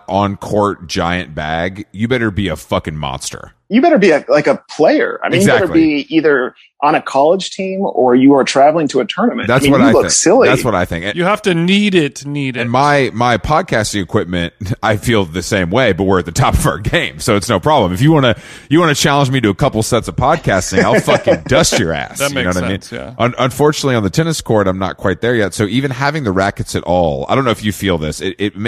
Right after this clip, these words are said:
Speaker 1: it doesn't give me imposter syndrome, but it feels a little presumptuous, let's say.
Speaker 2: I hear that. And I, you know, I've got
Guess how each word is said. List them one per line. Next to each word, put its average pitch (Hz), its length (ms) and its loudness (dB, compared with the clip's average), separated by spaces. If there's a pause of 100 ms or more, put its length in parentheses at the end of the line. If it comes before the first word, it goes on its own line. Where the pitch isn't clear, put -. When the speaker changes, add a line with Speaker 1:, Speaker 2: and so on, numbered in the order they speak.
Speaker 1:
it 107 120 -2
doesn't 135 240 0
give 117 140 -4
me 113 140 -4
imposter 107 500 -6
syndrome, 131 460 -2
but 104 100 -2
it 90 100 -8
feels 110 320 -2
a 95 60 -6
little 87 480 -2 (300)
presumptuous, 98 800 -4 (120)
let's 87 200 -4
say. - 240 -8 (220)
Speaker 2:
I 254 120 0
hear 247 200 4
that. - 380 2
And 165 160 -2
I, 196 120 0
you 196 240 -4
know, 156 180 -2
I've 165 260 -2
got 165 240 2